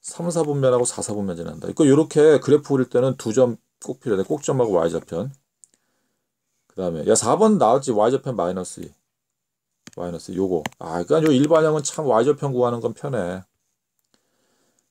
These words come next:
자, 오 번. Y는 X제곱의 그래프를 X축 방의 일만큼, Y축 방의 마이너스 일만큼.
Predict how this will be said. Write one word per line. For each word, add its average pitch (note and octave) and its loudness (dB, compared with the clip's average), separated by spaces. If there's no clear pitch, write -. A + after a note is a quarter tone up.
자, G2+ 2
오 A2 4
번. G#2+ 2
Y는 D#3 2
X제곱의 C3 0
그래프를 G#2 2
X축 C3+ -2
방의 A#2+ 0
일만큼, A#2+ -4
Y축 G2 2
방의 A2+ 0
마이너스 F#2 -4
일만큼. D#2+ -10